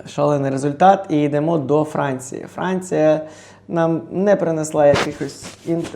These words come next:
е, сенсацій. Ланс перемагає у Рена три один та продовжує гонитву за П С Ж. П С Ж свій матч виграв п'ять нуль у Марселя без шансів.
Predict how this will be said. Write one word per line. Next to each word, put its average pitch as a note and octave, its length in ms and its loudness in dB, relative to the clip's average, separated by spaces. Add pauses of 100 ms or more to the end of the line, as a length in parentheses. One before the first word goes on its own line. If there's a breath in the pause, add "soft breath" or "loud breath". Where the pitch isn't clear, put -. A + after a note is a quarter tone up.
(200)
е, D3+ 40 -2
сенсацій. F3+ 720 0
Ланс E3 360 4
перемагає C#3 760 -2
у C#3 320 0
Рена E3 560 2 (400 loud breath)
три E3 200 4
один E3 440 4
та C#3+ 140 2
продовжує C#3 480 2
гонитву C3+ 320 -4
за D3 200 0
П D3+ 160 -2
С D3+ 280 0
Ж. E3 380 2
П C3 80 0
С B2+ 200 0
Ж C#3 160 -2
свій C#3 240 -4
матч C3 280 -4
виграв B2+ 280 -4
п'ять D3+ 480 0
нуль D3+ 160 2
у C3+ 100 0
Марселя D3 480 -2
без D3+ 440 -2
шансів. D3+ 400 -6